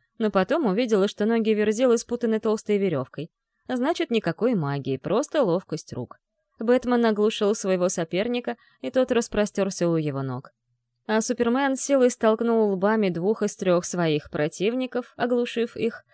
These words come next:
и шагнул к последнему и самому главному, их вожаку. Тут же с веревкой в руках над поверженными склонились девушка-кошка и отличница. Лера скользнула к ним, чтобы помочь,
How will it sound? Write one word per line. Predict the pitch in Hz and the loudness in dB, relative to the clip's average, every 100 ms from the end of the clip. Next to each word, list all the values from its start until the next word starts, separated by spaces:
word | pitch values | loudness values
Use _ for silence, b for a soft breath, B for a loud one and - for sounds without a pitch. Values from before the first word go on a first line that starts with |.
| b | b
и | 247 | -4
шагнул | 254 226 226 247 | 0 2 2 2
к | - | 2
последнему | 226 220 196 214 240 233 214 | 0 2 0 0 2 0 2
и | 190 | 0
самому | 196 160 185 190 180 | 0 -2 0 0 -2
главному, | 165 156 139 120 131 131 156 | 0 0 0 -2 -6 -8 -8
их | - - | -8 -6
вожаку. | 175 175 190 202 - 135 - _ _ _ _ _ - | -4 -2 -2 -4 -4 -6 -8 _ _ _ _ _ -4
Тут | 294 233 | -2 0
же | 190 | 0
с | 196 | 2
веревкой | 190 233 - 208 | 2 2 0 -2
в | |
руках | 208 - 247 - _ | -2 0 -2 -4 _
над | 208 220 | -6 -4
поверженными | - 220 233 226 220 202 | -2 0 0 2 2 2
склонились | 208 - 180 190 208 175 | 0 -2 -2 0 0 0
девушка-кошка | 165 156 151 - 160 170 175 - | 0 -2 -2 -6 -6 -4 -4 -2
и | 180 | -2
отличница. | 170 165 151 131 - 120 - 95 - _ _ _ _ - | 0 -2 -2 -6 -6 -10 -10 -12 -14 _ _ _ _ -4
Лера | 233 233 214 | 0 2 2
скользнула | - 208 202 202 190 | 0 -2 0 0 -2
к | - | -2
ним, | 220 285 | -4 -4
чтобы | - 160 143 | -4 -4 -2
помочь, | 160 147 139 | -4 -4 -6